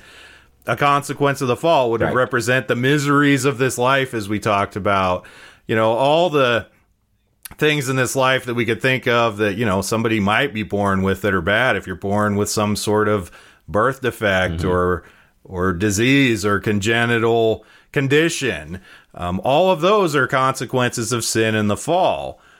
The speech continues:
Speaker 1: They're not, they're not native to us. They're not, uh, a part of how God created us. You know, even just thinking, we didn't really talk about this when we went through it, but earlier in the episode we looked at,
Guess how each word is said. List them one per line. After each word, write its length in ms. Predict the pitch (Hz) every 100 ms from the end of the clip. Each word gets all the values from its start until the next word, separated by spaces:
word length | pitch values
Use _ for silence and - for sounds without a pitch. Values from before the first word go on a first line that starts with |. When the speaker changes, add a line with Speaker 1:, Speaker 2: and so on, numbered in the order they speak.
| _ _ -
Speaker 1:
They're 160 | 120 131
not, 560 | 143 143 143 - - - _ _ _ _ - -
they're 320 | 107 131 147
not 240 | 156 165
native 380 | 143 160 147 131
to 180 | - 117
us. 160 | 107 101
They're 160 | 120 113
not, 540 | 120 127 127 - - _ _ _ _ -
uh, 300 | 87 82 76
a 140 | 95
part 340 | 110 131 131 127
of 100 | 113
how 160 | 120
God 340 | 113 113 110 104
created 360 | 101 110 151 107
us. 100 | 110
You 80 |
know, 80 | 139
even 180 | 151 147
just 160 | 139 131
thinking, 380 | 147 135 127 117
we 80 | 123
didn't 160 | 123
really 180 | 117 110
talk 300 | 107 120 135
about 240 | 113 113 110
this 160 | 110
when 80 | 117
we 60 | 107
went 220 | 107 101
through 140 | 165 180
it, 40 |
but 120 | 110
earlier 420 | 117 147 147 127
in 80 | 123
the 120 | 117
episode 480 | 127 185 143 - 107
we 100 | 98
looked 320 | 98 101 98 101
at, 260 | 98 90